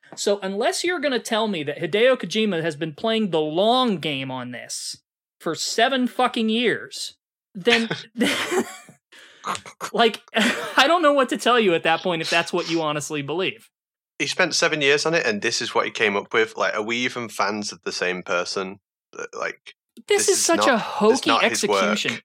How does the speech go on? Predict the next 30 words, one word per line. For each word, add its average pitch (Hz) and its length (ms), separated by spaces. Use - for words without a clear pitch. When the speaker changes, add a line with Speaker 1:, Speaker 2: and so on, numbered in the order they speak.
Speaker 1:
No, 285 220
it's 226 160
not, 262 280
because 220 220
Speaker 2:
Uh, 262 40
Speaker 1:
it 226 60
doesn't 262 260
even 233 220
have 208 220
the 185 80
same 170 300
vibe 160 380
to 110 180
it. - 140
It's, 175 180
it's - 180
so, 269 240
it's 220 160
such 247 180
a 233 60
ha-, - 280
this 370 240
comes 381 360
off 208 420
like 214 360
what 196 320
someone 220 560
thinks - 720
Kojima 143 420
does, - 600